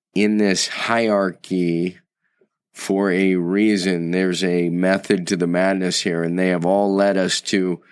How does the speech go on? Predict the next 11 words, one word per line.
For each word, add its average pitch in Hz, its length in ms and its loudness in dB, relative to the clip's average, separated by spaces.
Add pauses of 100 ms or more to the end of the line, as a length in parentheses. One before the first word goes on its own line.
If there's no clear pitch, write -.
(160)
now 92 500 0 (1080)
step - 440 -2
six, 95 380 0
week 92 300 0
six, - 400 -2 (100)
goals. 85 680 -2 (560)
And 87 280 0
now 95 300 2
is 87 160 0
the 87 100 0
time 87 760 -2